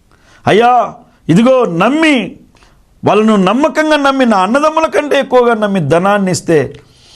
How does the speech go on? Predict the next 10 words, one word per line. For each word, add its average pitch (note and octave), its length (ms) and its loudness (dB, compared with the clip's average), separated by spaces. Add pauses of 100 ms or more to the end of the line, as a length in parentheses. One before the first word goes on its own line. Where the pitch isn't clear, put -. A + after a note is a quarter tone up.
(300)
ఆ C3 80 0
ధనం D3+ 320 0
తీసుకున్న F3 400 -4
తర్వాత D3 400 -2
వాళ్ళు C3 160 -2
మోసం E3+ 460 -4
చేశారయ్యా. C3 540 -6 (520)
ఏం D#3+ 220 0
చేసుకుంటావో F#3+ 500 0
చేసుకో, G3+ 720 -2